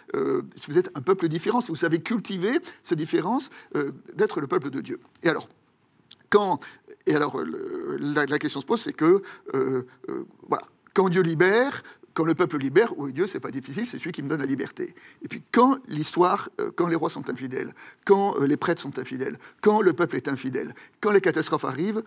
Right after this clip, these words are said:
euh, où est Dieu ? Hein ? Et ça, c'est un peu la grande question. Et donc, et cette question terrible, ce sont les prophètes,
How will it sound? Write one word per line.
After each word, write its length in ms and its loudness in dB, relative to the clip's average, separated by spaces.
euh, 100 0
où 140 6
est 100 6
Dieu ? 220 -6
Hein ? 140 -10
Et 160 -12
ça, 140 -4
c'est 120 -10
un 40 -12
peu 140 -6
la 100 -6
grande 160 -6
question. 360 -8
Et 60 -4
donc, 220 -4
et 60 -4
cette 160 -8
question 240 -6
terrible, 480 0
ce 160 -12
sont 140 -8
les 120 -8
prophètes, 520 -4